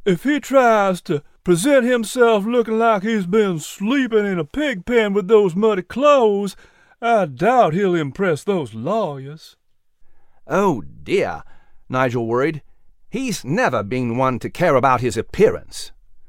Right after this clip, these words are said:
Speaker 2: Miz P snorted and shook her head.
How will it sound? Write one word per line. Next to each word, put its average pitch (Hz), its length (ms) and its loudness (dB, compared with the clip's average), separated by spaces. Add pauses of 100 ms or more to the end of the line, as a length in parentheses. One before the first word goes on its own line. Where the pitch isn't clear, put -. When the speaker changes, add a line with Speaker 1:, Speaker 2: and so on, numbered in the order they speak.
(480)
Speaker 2:
Miz 180 260 2
P 160 260 2
snorted 123 460 0
and 104 120 -4
shook 127 220 -4
her 117 100 -2
head. 104 340 -2